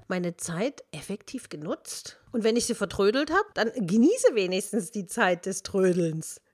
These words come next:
indem du shoppen warst zum Beispiel oder indem du auf der Couch gelegen hast oder indem du einfach nur geträumt hast. Dann gräme dich nicht und sag, „Okay, ich habe die Zeit für mich genutzt,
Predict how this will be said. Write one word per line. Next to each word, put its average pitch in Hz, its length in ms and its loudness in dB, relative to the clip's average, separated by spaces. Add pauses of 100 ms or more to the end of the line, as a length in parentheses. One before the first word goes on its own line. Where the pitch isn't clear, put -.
indem 208 320 2
du 175 80 -6
shoppen 214 380 -2
warst 180 240 -4
zum 165 120 -6
Beispiel 175 440 -4
oder 208 240 0
indem 208 280 2
du 208 80 2
auf 202 100 0
der 214 120 0
Couch 196 340 -2
gelegen 185 380 -4
hast - 300 -6
oder 214 140 2
indem 175 280 -2
du - 80 -6
einfach 165 220 -8
nur 190 120 -4
geträumt 220 440 -2
hast. - 420 -10
Dann 190 200 0 (140)
gräme 196 380 2
dich 302 160 -2
nicht 427 220 2
und 370 80 -2
sag, 339 180 -4
„Okay, - 160 -6 (100)
ich - 140 2
habe - 100 -4
die 214 120 -6
Zeit 175 340 -6
für 214 140 -2
mich 247 400 2
genutzt, - 640 -4